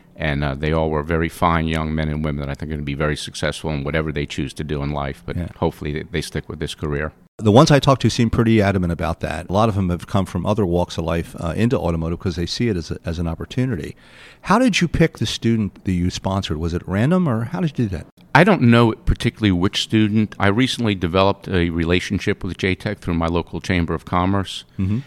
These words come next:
Speaker 1: And when I was speaking with the, one of the reps, D-, Danielle from over there,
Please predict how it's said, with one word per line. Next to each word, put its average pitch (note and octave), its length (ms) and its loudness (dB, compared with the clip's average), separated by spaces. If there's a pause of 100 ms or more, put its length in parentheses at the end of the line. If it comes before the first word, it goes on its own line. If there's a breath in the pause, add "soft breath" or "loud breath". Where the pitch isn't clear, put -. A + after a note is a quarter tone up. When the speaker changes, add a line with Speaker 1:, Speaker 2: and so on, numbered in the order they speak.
(200 loud breath)
Speaker 1:
And D#2 680 0
when E2+ 160 0
I D#2+ 100 0
was D#2 120 -4
speaking F2+ 440 -2
with D#2 120 -4
the, E2 140 -6
one E2 180 0
of D#2 60 -2
the E2 80 -2
reps, E2+ 260 -4 (100)
D-, - 140 -8
Danielle E2+ 440 2
from F2 200 -4
over D#2 180 -2
there, D2 280 -4